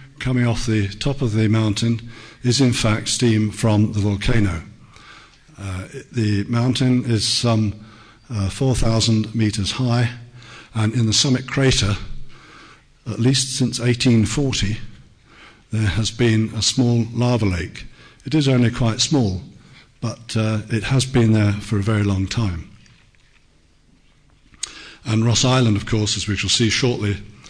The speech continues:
was the scene for some of the, uh, um, epic explorations of the heroic era.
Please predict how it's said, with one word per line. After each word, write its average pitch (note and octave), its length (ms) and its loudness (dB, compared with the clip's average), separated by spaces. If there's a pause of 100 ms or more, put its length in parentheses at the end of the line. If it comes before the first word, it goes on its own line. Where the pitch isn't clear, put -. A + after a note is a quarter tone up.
(300)
was G2+ 220 -4
the - 60 -6
scene G#2+ 440 0
for G2+ 380 -4 (360)
some A2 240 -4
of G#2+ 180 -2
the, G2+ 300 0
uh, - 1000 -8
um, G2 280 -6
epic - 420 -2 (960)
explorations G#2 800 -2
of G#2+ 240 -4
the G2 220 -2 (380)
heroic G#2+ 500 -2
era. D#2 280 -6